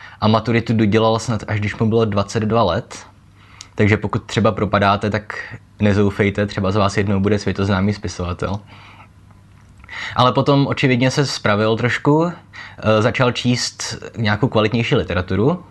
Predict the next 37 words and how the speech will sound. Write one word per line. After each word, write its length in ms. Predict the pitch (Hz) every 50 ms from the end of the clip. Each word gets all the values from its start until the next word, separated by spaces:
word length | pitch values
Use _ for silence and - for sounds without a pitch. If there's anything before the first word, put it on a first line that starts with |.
| - - - -
poprvé 400 | - 104 - 104 101 98 - -
až 140 | 95 -
někdy 200 | 117 104 101 101 101
v 60 | -
těch 180 | - 104 104 101
dvaadvaceti 500 | 95 90 95 98 98 - - 104 - -
letech, 500 | 78 82 - 113 123 139 135 - - - - - - - - - - 107 -
a 420 | 117 117 117 113 113 113 120 117 -
začal 320 | 120 120 113 - 127 117
studovat 380 | 104 - - 117 110 117 113 -
práva 540 | - - 98 95 95 98 95 92 82 85 87
v 160 | - - -
Praze. 380 | - 87 82 82 85 85 82 82 90 95 - - - - _ _ - - - - _ - - - - - - -
A 80 | - 120
jak 140 | 117 117 -
tomu 200 | 139 131 127 120
bylo 420 | 123 123 127 127 127 127 131 127 - - - - -
s 60 | -
většinou 340 | 123 120 117 - 123 117 110
spisovatelů 680 | - - 113 - - 113 107 107 - 107 104 107 135
shodou 240 | - - 127 110 104
okolností, 640 | 104 110 104 104 104 98 - - - 107 135 160 156 - - - - - -
tak 280 | - 120 123 120 - - - - - _ - - - -
studoval 400 | - - 127 117 117 123 131 135
práva, 440 | - 110 107 107 107 110 117 120 123
ale 220 | - 110 113 110
zároveň 400 | 104 113 110 110 110 113 113 113
chodil 320 | - - 117 110 110 110
i 60 | 101 113
na 100 | 110 98
přednášky 840 | - - 110 101 107 101 101 104 - - - 107 104 101 101 98
z 360 | 92 90 87 87 90 90 82 90
dějin 580 | 98 98 95 98 98 95 90 87 92 98 98 95
literatury, 760 | 95 95 92 - 101 98 90 - 98 98 98 98 98 98 95 95
z 100 | 90 92
dějin 200 | 92 90 90 90
umění 640 | - 76 87 90 92 92 95 92 92 92 92 92